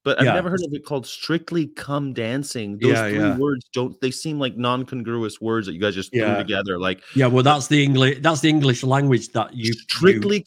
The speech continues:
Speaker 1: Come Dancing. That
Speaker 2: Strictly,
Speaker 1: makes no
Speaker 2: strict-,
Speaker 1: fucking
Speaker 2: look, you, you stick to your bastardized version of English, right? And just, just sit comfortable with that,
Speaker 1: My,
Speaker 2: right?
Speaker 1: my
Speaker 2: But
Speaker 1: new
Speaker 2: we
Speaker 1: show
Speaker 2: speak
Speaker 1: is
Speaker 2: proper
Speaker 1: called,
Speaker 2: English.
Speaker 1: my new show is called Protein Shake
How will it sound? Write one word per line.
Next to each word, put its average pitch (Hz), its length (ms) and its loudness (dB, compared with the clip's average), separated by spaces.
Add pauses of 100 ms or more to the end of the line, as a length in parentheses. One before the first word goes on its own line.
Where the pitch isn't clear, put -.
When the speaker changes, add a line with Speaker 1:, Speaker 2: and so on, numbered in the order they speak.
Speaker 1:
Come 165 220 -2
Dancing. 151 640 -4
That - 280 -20
Speaker 2:
Strictly, 165 280 0
Speaker 1:
makes 135 140 2
no 175 100 2
Speaker 2:
strict-, 175 260 0
Speaker 1:
fucking 156 240 -6 (1040)
Speaker 2:
look, 180 360 2 (180)
you, 220 240 4 (100)
you 240 180 0
stick 226 320 -4
to 214 120 0
your 208 340 2 (1080)
bastardized 175 640 0
version 156 340 2
of 151 100 2
English, 131 520 2
right? 104 280 0
And 113 280 -2
just, 123 320 -4
just 123 260 -6
sit - 180 -4
comfortable 131 440 0
with 120 180 2
that, 110 240 0
Speaker 1:
My, 95 200 2
Speaker 2:
right? - 100 0
Speaker 1:
my 190 80 0
Speaker 2:
But 190 80 2
Speaker 1:
new 107 80 0
Speaker 2:
we 147 120 6
Speaker 1:
show 160 140 0
Speaker 2:
speak 175 120 6
Speaker 1:
is 160 40 4
Speaker 2:
proper 147 260 2
Speaker 1:
called, 131 60 8
Speaker 2:
English. 120 520 0 (180)
Speaker 1:
my 165 180 0
new 190 160 0
show 180 240 0
is 151 100 -2
called 143 440 -2
Protein 156 540 -4
Shake 135 480 -4